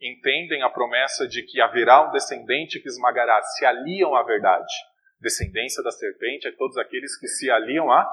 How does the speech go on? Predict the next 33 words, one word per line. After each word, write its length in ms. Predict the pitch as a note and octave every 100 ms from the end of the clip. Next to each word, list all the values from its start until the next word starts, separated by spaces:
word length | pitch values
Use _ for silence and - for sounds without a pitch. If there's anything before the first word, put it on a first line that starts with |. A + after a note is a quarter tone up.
| - - _ _
mentira. 560 | C3 C3+ - C#3 A#2+ - _ _
Não 100 | F#3
é 40 |
à 60 | A3+
toa 360 | - G#3 G3+ F3+
que 100 | -
Satanás 520 | D#3 D3 C#3 C#3 C#3
é 40 |
chamado 400 | C3+ C3+ B2+ C3
de 100 | A#2+ B2
pai 300 | B2+ B2 B2
da 80 |
mentira 560 | A#2+ A#2+ - B2+ B2 A#2
no 100 | G#2+
Novo 200 | G#2+ G2+
Testamento. 580 | G#2+ - G2+ F#2 F2 _ _ _ _ _ -
Não 120 | C#3
é 60 |
à 60 | G3
toa 320 | - F#3+ F#3+
que 440 | F#3 D3 G#2+ - _ -
ele 260 | B2 C3
é 60 | B2
o 140 | A#2+
enganador. 800 | B2+ A#2 A#2+ A2+ G#2+ A2 A#2 A2 - _ _ _ _ _ _ _
Satanás 640 | - C3 C#3 A#2+ C#3 F3 - -
tem 280 | G#3+ A3+
essa 240 | F#3+ - D3+
ideia 340 | B2 C#3 D#3+
de 120 | D#3
criar, 500 | - - C3 B2 C#3+
digamos, 500 | D3 C3 C3+ C3+ A#2
uma 200 | C3 D3+